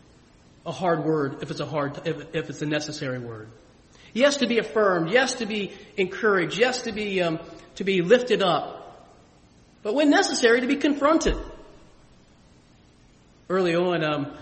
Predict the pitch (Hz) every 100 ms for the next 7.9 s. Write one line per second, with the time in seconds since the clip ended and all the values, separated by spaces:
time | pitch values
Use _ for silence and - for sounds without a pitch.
0 | - - 165 165 160 160 160 151 165 160
1 | 147 170 160 170 156 147 143 - - -
2 | - 139 143 160 165 170 165 151 143 -
3 | - 160 - 160 151 151 170 170 160 147
4 | - 156 160 185 156 180 151 127 123 -
5 | - - _ - - 165 180 170 180 180
6 | 196 196 175 160 - 196 151 147 139 160
7 | 156 202 180 143 139 196 - 139 120